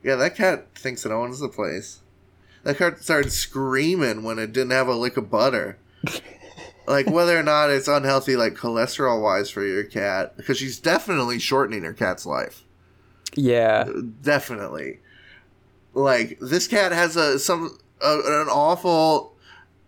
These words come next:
Speaker 1: neuro-based addiction to this. This cat s-, w-, started screaming when it didn't have a lick of butter immediately.
Speaker 2: And swiping.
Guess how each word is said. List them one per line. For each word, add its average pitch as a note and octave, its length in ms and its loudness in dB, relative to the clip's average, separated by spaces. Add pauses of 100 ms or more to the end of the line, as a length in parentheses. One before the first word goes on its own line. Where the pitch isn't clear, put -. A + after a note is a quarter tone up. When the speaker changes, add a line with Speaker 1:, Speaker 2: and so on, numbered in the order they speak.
Speaker 1:
neuro-based D#3+ 1160 2
addiction E3+ 600 0
to - 160 0
this. C4+ 480 0 (1600)
This D3+ 280 -4
cat D#4+ 260 2
s-, D#3+ 200 -8
w-, E3+ 460 0
started F#3 460 0
screaming C#4 1000 2
when D3+ 120 2
it D#3+ 160 0
didn't G#3+ 220 0
have F#3+ 240 2
a F#3+ 100 4
lick G3 300 0
of F3+ 240 -2
butter A#3 400 4
immediately. D3+ 960 4
Speaker 2:
And A2 100 -6
swiping. C3+ 880 0